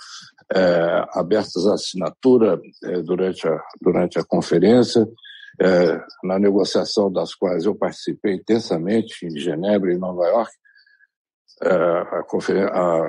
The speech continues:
a Convenção Quadro sobre Mudança do Clima, a Conferência sobre Proteção à Diver-, à Biodiversidade, a Convenção sobre a Camada de Ozônio, e assim por diante. A questão das florestas também, a questão da desertificação,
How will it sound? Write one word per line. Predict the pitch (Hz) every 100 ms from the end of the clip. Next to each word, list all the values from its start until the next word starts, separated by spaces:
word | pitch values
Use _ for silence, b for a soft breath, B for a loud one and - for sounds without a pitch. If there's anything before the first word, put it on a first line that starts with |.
| -
a | - -
Convenção | 101 90 87 107 98
Quadro | - 101 90
sobre | - 90 87
Mudança | 87 95 - -
do | 87
Clima, | - 123 139 131 98
a |
Conferência | - 90 92 98 95 -
sobre | 90 - 92 90 80 78
Proteção | 95 85 90 85 95
à | 90
Diver-, | 78 80 80 71 -
à |
Biodiversidade, | 80 92 85 80 78 - - - 120 123 110 - _
a | 80 80 76 -
Convenção | 95 87 87 - 104
sobre | 107 92 90 _ -
a | 78
Camada | - 87 92 87
de | 82 87
Ozônio, | 82 90 123 127 110 b b
e | 98
assim | 87 -
por | 104 123 98
diante. | 95 85 -
A | - - - _
questão | - 92
das | 90 -
florestas | - 78 90 101 - 76
também, | - 78 95
a | 104
questão | 87 82 87
da | 80
desertificação, | 80 82 85 76 - - 87 80 - 110